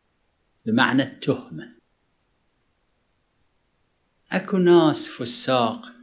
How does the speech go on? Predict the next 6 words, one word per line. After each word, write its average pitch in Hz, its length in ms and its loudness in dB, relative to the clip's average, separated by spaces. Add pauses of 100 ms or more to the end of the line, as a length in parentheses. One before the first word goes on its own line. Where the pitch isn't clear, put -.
(240)
يتهمون 139 1080 -2
هذا 110 360 0
وهذا 95 560 -8
وهذا، - 400 -18 (1120)
شيمتهم 151 800 0
التهمة. - 520 -6